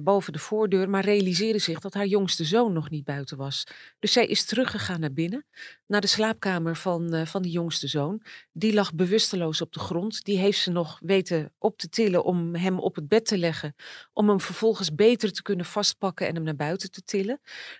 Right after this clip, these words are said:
Maar inmiddels was er zoveel rook en zoveel hitte in die kamer dat zij ook het bewustzijn verloor. Dus zij zijn uiteindelijk door de brandweer, eh, uit dat huis gehaald. Nou, zijn vrouw heeft, eh, wekenlang in coma gelegen, eh, zwaar gewond geraakt. Eh,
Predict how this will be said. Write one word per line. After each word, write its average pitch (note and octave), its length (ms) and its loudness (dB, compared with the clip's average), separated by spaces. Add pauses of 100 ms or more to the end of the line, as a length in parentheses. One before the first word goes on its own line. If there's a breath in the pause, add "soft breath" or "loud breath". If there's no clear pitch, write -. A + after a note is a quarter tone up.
Maar G3+ 140 2
inmiddels A#3 420 8
was G#3 180 4
er F#3+ 60 2
zoveel G#3 420 6
rook A3 380 6
en F3 160 -2
zoveel G3+ 360 2
hitte G3 320 0
in F3 140 -4
die F3 100 -4
kamer D#3+ 380 -4
dat G3 160 -4
zij G#3 320 2
ook A#3+ 220 6
het C#3+ 120 -10
bewustzijn D#3 560 0
verloor. C3+ 460 -6 (640 loud breath)
Dus - 160 0
zij A3+ 120 6
zijn A3+ 260 4
uiteindelijk G#3+ 580 2
door F3+ 120 0
de F3 80 -4
brandweer, F3+ 760 0
eh, E3 240 0 (120)
uit A3+ 200 2
dat F3+ 120 -4
huis F#3+ 280 0
gehaald. D3 560 -6
Nou, E3 180 -4
zijn E3+ 180 -4
vrouw G3+ 280 0
heeft, E3 420 -2
eh, D#3 160 -2 (100)
wekenlang F3 640 0
in D#3 120 -6
coma F#3 400 2
gelegen, D3+ 600 -6 (540 loud breath)
eh, D#3+ 220 -4
zwaar G#3 380 2
gewond F#3+ 340 -2
geraakt. D3 760 -6
Eh, D3+ 200 -4